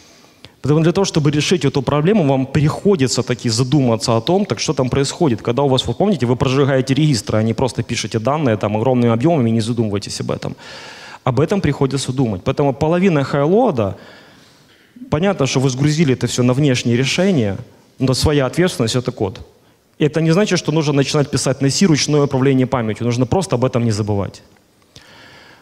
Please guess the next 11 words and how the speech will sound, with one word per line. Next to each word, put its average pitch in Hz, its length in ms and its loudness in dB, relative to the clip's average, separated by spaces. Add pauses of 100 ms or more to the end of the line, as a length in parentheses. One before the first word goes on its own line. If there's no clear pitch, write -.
(580)
Простейший 196 480 2
пример. 127 340 0 (1040)
А, 101 540 -6 (640)
есть 156 260 0
много 165 240 2
сервисов, 180 440 0
в - 40 -8
которые 127 220 0
мы 143 80 2
заливаем 123 340 2
картинки. 113 500 -4